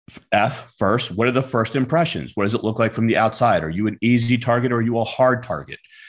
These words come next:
Does this look like a, a property that is well maintained and well cared for? Or does it look like a property that's been avan-, abandoned and neglected? Uh, oh, outside, what are the initial impressions? As you're walking around the perimeter of that outside, what can you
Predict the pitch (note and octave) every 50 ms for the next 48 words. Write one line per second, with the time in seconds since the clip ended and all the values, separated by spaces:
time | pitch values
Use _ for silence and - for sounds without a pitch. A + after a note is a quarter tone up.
0 | - _ - G#2+ G2+ G2+ A2+ A#2 A#2 - - A#2 A2 - A#2+ A2+ A2 G#2+ - A2
1 | G#2+ G#2+ G#2+ G#2 G2+ - - - G#2+ G#2 G#2 - A2+ G#2+ A2 G2+ G2+ G2+ F#2+ F#2+
2 | F2 E2+ E2+ G2 G2 G2+ G2 G2 F#2+ G2 F#2+ F#2+ - - G#2 G#2 A2+ A2+ G#2 F#2
3 | F2 E2 F2 F2+ F2 - - A2+ B2 B2 A#2+ - C#3+ D3 D3 D3 - G#2+ G2+ F#2+
4 | F#2 F2 G2 F#2 - - F2+ E2+ - F2 F2 - F#2 - - F2 D#2+ E2 E2 G2
5 | E2+ F#2 F#2 F2+ - - F2+ F2 F2+ F#2 F2+ F2+ - - - - - - G#2 E2+
6 | D#2 E2+ D2+ - - - F2+ F2 F2 D#2+ E2 D#2+ - E2 E2 F#2 G2 G2+ G2+ F#2+
7 | A2+ B2 C3 B2+ - - A#1 - _ _ _ - - - - - _ _ _ _
8 | _ - - F#2 F#2 G2 - - - - D3+ F#3+ D#3+ G2 D2 - - - _ _
9 | - B2+ D3 D3 - - D3+ C3 G#2+ E2+ C#2 - C#2 F#2 A2+ B2+ C#3 D3 C#3 C#3
10 | C#3 C#3+ C3+ B2 B2+ B2 - C#3 B2+ B2 A#2 A#2 C3 B2+ A#2+ - G2 E2+ E2+ F#2+
11 | G2 G2 F#2+ A2 G#2 F#2 G2 G2 G#2+ A#2 A#2 - C3+ B2 A#2 A2+ A2 A#2 A2 A2
12 | A2 G#2+ G2+ - - A#2 A2+ A2+ A2 G#2 G2+ G2 F2+ F#2+ G2 F#2+ F#2+ F#2+ F#2+ F#2
13 | - - A#2 A2+ A2 F#2+ F2+ D2+ D#2+ G2 G#2+ G#2+ - - A2 A2 A2+ A2+ A2+ A2+
14 | A2 G#2+